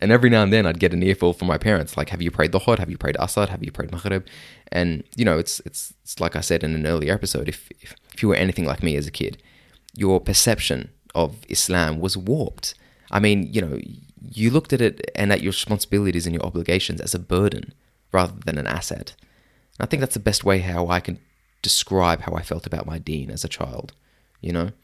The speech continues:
Like, it was just another thing to worry about, and not in a good way. Like, it's like your parents remind you to pray and you're just like, "Ugh, far out, okay, I get it," you know. Or your parents remind you that Ramadan is coming up and they're looking forward to it,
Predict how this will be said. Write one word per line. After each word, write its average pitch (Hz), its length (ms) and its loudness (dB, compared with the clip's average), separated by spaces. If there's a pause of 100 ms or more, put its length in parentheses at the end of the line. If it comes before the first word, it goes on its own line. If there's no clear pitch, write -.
(340)
Like, 87 60 -4
it - 60 -8
was 90 120 2
just - 160 2
another 90 260 0
thing 82 260 0
to 82 60 0
worry 73 300 -2
about, 57 300 -4
and 95 120 0
not 90 160 0
in 87 120 -2
a - 20 -4
good - 240 -4
way. 52 180 -4
Like, - 280 -4 (320)
it's - 100 -16
like 90 140 0
your 87 80 0
parents 92 280 2
remind 87 300 0
you 82 80 -2
to 78 60 0
pray 92 400 2
and 82 100 -2
you're 82 80 -2
just - 220 -4
like, 76 120 -8
"Ugh, 76 220 0 (1040)
far 90 380 0
out, 85 220 2
okay, 92 340 2
I 85 80 0
get 90 220 4
it," - 180 0
you 90 80 -2
know. 85 180 -2 (400)
Or 87 480 4
your 98 100 0
parents 95 300 0
remind 92 300 0
you 87 160 0
that 80 280 -2
Ramadan 85 520 -2
is 85 80 -4
coming 87 280 -2
up 85 200 -2
and 80 100 -2
they're 80 80 -2
looking 85 240 -4
forward 85 300 -2
to 87 160 -2
it, 85 180 -2